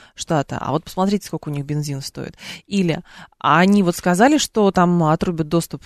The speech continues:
там, значит, э, на рынке, э, нашей, там, пшеницы и так далее, хотя мы сами экспортные пошлины ввели.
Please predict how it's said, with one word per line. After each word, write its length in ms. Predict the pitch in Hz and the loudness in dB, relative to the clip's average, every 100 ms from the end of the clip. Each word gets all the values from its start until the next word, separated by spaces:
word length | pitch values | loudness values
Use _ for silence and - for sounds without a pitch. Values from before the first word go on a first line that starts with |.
| - | -12
там, 380 | 139 135 135 | -8 -6 -8
значит, 460 | 131 143 131 - 147 - | -6 -6 -6 -8 -12 -10
э, 420 | 131 127 131 151 | -8 -6 -4 -4
на 180 | 147 147 | -4 -2
рынке, 360 | 160 160 - 143 | -2 -4 -4 -4
э, 560 | 131 127 123 117 123 | -2 -4 -4 -6 -6
нашей, 480 | 151 143 - 127 123 | -4 0 0 -2 -6
там, 160 | - - | -10 -10
пшеницы 440 | - 165 165 - | -6 -2 -2 -2
и 20 | |
так 140 | 156 156 | -2 -2
далее, 120 | 151 | -2
хотя 200 | 147 156 | -4 -6
мы 80 | 156 | -6
сами 260 | - 139 | -6 -8
экспортные 400 | 135 - 135 127 | -10 -12 -16 -14
пошлины 420 | - - - - 139 | -12 -12 -12 -12 -12
ввели. 280 | 147 - | -10 -10